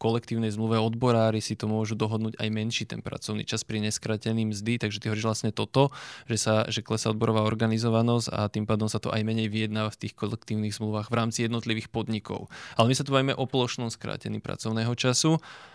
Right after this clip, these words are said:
A ja si pamätám, že Keynes niekedy v tridsiatych, štyridsiatych rokoch, významný ekonóm, vtedy hovoril, že on predpokladá, že v tejto dobe už budeme robiť pätnásť hodín týždenne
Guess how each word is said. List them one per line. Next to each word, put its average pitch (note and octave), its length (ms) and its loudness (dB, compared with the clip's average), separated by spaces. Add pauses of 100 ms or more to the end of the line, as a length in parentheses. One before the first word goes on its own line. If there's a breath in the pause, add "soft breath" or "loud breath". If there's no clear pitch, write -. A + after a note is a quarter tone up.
(340 soft breath)
A A2+ 240 8
ja B2 80 8
si - 80 2
pamätám, C3+ 480 6
že C3+ 160 0
Keynes C3 480 4
niekedy B2 400 2
v A#2+ 160 2
tridsiatych, A2+ 400 -2
štyridsiatych A#2 480 0
rokoch, A#2 400 2
významný A#2 400 0
ekonóm, A2+ 400 0
vtedy A2+ 320 0
hovoril, A#2+ 400 6
že A#2+ 160 2
on A#2 160 0
predpokladá, A#2 480 0
že A2+ 160 0
v - 80 -8
tejto A#2 240 2
dobe A#2 240 2
už A2+ 80 -2
budeme A#2+ 240 0
robiť A2+ 160 -4
pätnásť A2+ 400 0
hodín A#2 240 -2
týždenne A2 720 -4